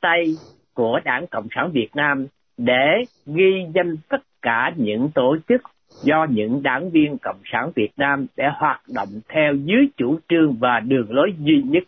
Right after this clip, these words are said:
của Đảng Cộng sản Việt Nam, không có tự do dân chủ. Nhưng trong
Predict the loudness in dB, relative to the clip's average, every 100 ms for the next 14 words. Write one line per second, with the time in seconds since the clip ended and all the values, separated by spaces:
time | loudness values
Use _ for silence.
0 | 0 0 0 -4 -6 -2 -2 -2 -2 -2
1 | -2 -2 -8 _ _ -20 _ _ -2 0
2 | 0 -2 -4 -4 -12 -4 -2 -2 -4 -6
3 | -6 -8 -10 _ _ -2 0 0 -4 -20
4 | _ -4 -4